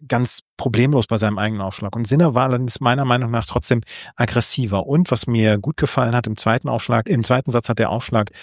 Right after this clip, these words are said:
gut funktioniert bei Sinner, auch die Aufschläge nach außen zum Beispiel. Und dann gab es bei zwei zu eins das zu Null Break. Und da hat jeder gedacht, ja, jetzt ist die Maschine von Sinner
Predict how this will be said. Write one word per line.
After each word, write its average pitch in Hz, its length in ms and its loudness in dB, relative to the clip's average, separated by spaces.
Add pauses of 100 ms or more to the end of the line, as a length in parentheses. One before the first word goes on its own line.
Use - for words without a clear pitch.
(240)
gut 135 160 -2
funktioniert 120 520 -2
bei 127 140 -2
Sinner, 135 320 0
auch - 140 -2
die - 140 -4
Aufschläge 117 420 0
nach 98 220 -2
außen 117 340 2
zum 98 180 -4
Beispiel. 90 320 -6 (340)
Und 110 220 -2
dann 170 320 2 (300)
gab 113 180 2
es - 80 -4
bei 110 160 2
zwei 131 320 0
zu - 180 -4
eins 120 300 0 (220)
das - 240 0
zu - 160 -2
Null 123 340 4
Break. 95 400 -2
Und 107 200 -4
da 127 180 4
hat 127 160 0
jeder 120 280 2
gedacht, 113 380 0
ja, 95 260 -4 (200)
jetzt - 340 0
ist - 280 -6
die 117 80 -2
Maschine 113 440 0
von 107 220 -4
Sinner 101 240 -2